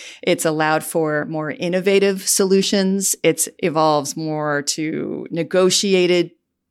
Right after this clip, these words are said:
peace treaties and policy treaties that just use compromise in a way that we never did before. As you said, it used to be that negotiation was a battle at the table, and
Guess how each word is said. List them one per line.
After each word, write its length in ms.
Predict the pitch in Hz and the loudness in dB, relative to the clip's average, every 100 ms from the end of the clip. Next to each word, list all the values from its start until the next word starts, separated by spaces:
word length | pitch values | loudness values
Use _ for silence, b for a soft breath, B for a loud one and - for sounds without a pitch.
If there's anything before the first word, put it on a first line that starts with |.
| _ - | _ -10
peace 420 | - 208 196 - | -2 0 2 0
treaties 640 | - 208 190 180 165 165 - | -2 -2 0 0 0 -2 -2
and 480 | 156 156 151 147 143 - B B B _ | -6 -4 -2 -4 -6 -10 B B B _
policy 640 | - - 226 220 202 - 185 | -12 -2 0 2 2 0 -2
treaties 680 | - 185 156 156 147 147 - | -4 -4 -2 -2 -2 -4 -4
that 400 | 151 151 143 - | -4 -2 -4 -6
just 460 | - 156 - - B B B B | -2 0 -2 -6 B B B B
use 540 | 196 196 196 190 190 - - | 0 4 4 4 0 -2 -4
compromise 720 | 247 269 254 175 - 170 - | 0 0 0 -4 -4 -6 -4
in 160 | 190 | -2
a 80 | 175 | 0
way 380 | 180 180 175 170 | 2 2 0 0
that 320 | 175 165 127 - | 0 0 0 -6
we 240 | 180 190 | -4 0
never 280 | 190 190 190 | 2 2 0
did 180 | 175 170 | -2 -4
before. 460 | 147 - - - | -8 -6 -6 -2
As 220 | 190 196 214 | 0 2 2
you 80 | |
said, 340 | 214 214 170 143 | 2 2 2 0
it 240 | 160 - | -4 -6
used 320 | 160 196 - | -2 -2 0
to 80 | 220 | -2
be 300 | 180 175 175 | -2 2 2
that 240 | 170 156 156 | 2 -2 -4
negotiation 760 | 156 165 170 - 170 165 170 | -2 0 0 0 -2 -2 -4
was 280 | 156 156 151 | -2 0 -2
a 100 | 147 | -4
battle 580 | 143 - 143 151 - - | -6 -6 -6 -6 -8 -8
at 160 | 165 156 | -6 -4
the 80 | 165 | -6
table, 480 | - 110 123 131 - | -4 -4 -4 -8 -6
and 280 | 175 175 | -4 -4